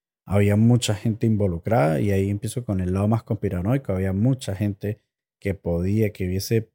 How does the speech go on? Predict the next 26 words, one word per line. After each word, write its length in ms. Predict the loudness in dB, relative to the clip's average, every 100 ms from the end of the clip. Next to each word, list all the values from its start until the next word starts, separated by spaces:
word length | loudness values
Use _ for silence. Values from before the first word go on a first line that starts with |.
| -4
pagado 520 | -2 0 0 2 2
demasiado 640 | 0 -2 -6 -2 2 2
para 200 | 2 -4
que, 420 | -6 -8 -10 -12 -8
para 180 | -6 -4
que 120 | -6
eliminaran 540 | -4 -4 -2 0 0
a 40 | -2
ese 160 | -2
man 160 | -2 0
de 100 | 0
la 100 | -2
faz 220 | -4 -2
de 80 | -2
la 120 | -2
tierra. 420 | -2 0 0 -2 -8 _ _ _ _ _ _ _ _ -4
Así 280 | -2 -2 -4
que 160 | -8 -6
me 140 | -4 -2
parece 520 | -4 -4 0 0 0
la 580 | 0 2 2 0 -2 -4 -6
posibilidad 580 | -8 -4 -2 0 -2 0
más 500 | 0 2 4 4 2
real 380 | 2 2 0 -4
es 140 | -8
que 320 | -2 -2 -2